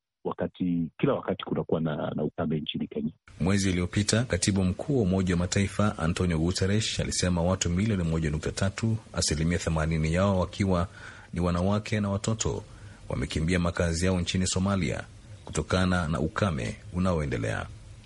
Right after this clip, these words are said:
Speaker 2: Katibu mkuu pia alisema watu milioni nane nukta tatu, zaidi ya nusu ya wakazi wa Somalia,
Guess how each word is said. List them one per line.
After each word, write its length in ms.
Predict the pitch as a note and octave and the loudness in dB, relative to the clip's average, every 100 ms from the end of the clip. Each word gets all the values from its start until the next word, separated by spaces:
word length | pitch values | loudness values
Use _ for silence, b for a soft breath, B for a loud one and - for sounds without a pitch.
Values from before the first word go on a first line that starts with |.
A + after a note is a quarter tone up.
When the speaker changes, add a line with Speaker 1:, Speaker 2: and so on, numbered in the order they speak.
| - | -6
Speaker 2:
Katibu 320 | - - D#2+ | -2 0 0
mkuu 260 | D#2 - E2+ | 0 0 -2
pia 220 | - G#2+ | 2 2
alisema 400 | F2+ - D2 C2+ - B B B - | 0 0 -2 -2 -6 B B B -2
watu 220 | F2+ E2 | 0 2
milioni 600 | E2 G2 G2+ F#2 F2 E2 - - | 2 2 2 2 0 -2 -6 -2
nane 260 | F#2 F#2+ F#2 | 2 2 2
nukta 220 | E2+ D#2+ | 0 0
tatu, 480 | - G2+ - G2 F2+ B B B | 2 0 2 0 -2 B B B
zaidi 280 | D#2 F#2 F#2 | 2 2 4
ya 80 | F2 | 2
nusu 280 | G2 A2 A#2 | 2 2 0
ya 80 | G2 | 0
wakazi 560 | E2 - F#2 F2 D2+ | 0 0 0 0 0
wa 60 | D2 | -2
Somalia, 540 | - E2+ G#2 G2 F#2 | 0 2 2 2 0